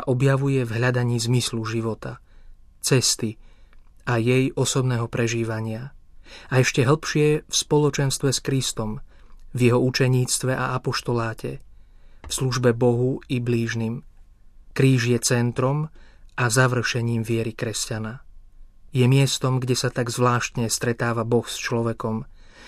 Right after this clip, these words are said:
a dáva mu možnosť pozrieť sa na Kristovo zranené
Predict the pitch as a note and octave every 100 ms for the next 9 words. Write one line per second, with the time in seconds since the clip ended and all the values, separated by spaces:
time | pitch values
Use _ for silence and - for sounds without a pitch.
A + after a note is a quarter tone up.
0 | - A#2+ B2 B2 C3 C3 B2 B2+ A#2 A#2+
1 | - - B2+ A#2+ A#2 - A2+ A2+ - B2
2 | A#2+ - A2+ A2 A#2+ B2 B2 A#2 A#2